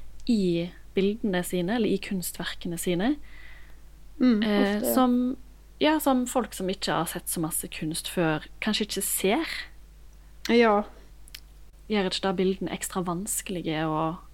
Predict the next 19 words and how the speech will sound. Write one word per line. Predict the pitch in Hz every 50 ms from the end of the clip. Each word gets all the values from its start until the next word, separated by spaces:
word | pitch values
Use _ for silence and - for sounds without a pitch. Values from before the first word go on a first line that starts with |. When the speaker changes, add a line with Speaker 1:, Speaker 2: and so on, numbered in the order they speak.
| - -
Speaker 1:
forstå | - - 196 - - - - - 185 175 180 196 208 208 -
og | 185 -
få | - 190 170
glede | 170 180 170 165 165 180 180
av? | - - 160 160 233 240 - - - - - - - - - - - - - - - - - - - - - - - - -
Speaker 2:
Jo, | 233 247 220 208 226 220 -
det | - 226 220 220
er | 214 214 214
jo, | 202 190 190 190 196
eh, | 208 208 208 208
sånn | 208 - - 311 247 - - -
som | - - 214 202
er | 190 196 - -
litteratur | 202 196 - - - - - 175 - - - - - 208 - 180 180 185 214 185 185 175
og | 190 190 190 185 - - - - - - - - - - - - - - -
mat, | 208 202 202 196 196 196 196 202 202 196 196 202 - - - - - 226 - - - - - - - - - - -
mus-, | 233 226 - - - -
vin, | 220 214 226 220 208 214 214 214 220 208 233 240 - - - -
fotball. | - - 254 - - - - - - - - 240 233 226 247 247